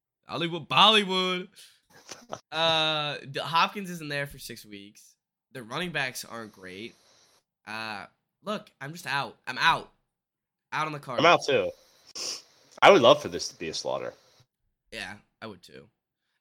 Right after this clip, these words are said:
Speaker 1: The, it's funny, now without Tyreek Hill,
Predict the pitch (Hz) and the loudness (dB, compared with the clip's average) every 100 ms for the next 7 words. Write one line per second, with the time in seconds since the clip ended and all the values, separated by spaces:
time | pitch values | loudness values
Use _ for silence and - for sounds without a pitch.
0 | 139 220 214 165 - _ _ _ _ _ | 2 6 6 2 -6 _ _ _ _ _
1 | - - 202 - 185 190 170 127 131 139 | -20 -8 -6 -4 -2 -2 -2 -2 0 4
2 | 202 247 196 180 147 160 170 175 170 151 | 4 4 0 -4 -2 -2 -2 -6 -6 -8
3 | 139 123 135 147 | -10 -8 -8 -12